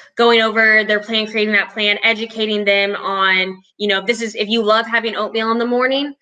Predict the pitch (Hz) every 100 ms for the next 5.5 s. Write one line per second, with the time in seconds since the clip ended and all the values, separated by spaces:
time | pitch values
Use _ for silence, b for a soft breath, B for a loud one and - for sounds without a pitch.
0 | _ _ 214 214 - 233 214 196 214 214
1 | 226 220 208 202 190 190 196 196 196 190
2 | 190 196 180 - 196 185 185 - 185 180
3 | 175 B B B - 190 175 175 202 202
4 | 208 185 180 180 180 170 185 190 185 185
5 | 175 175 180 165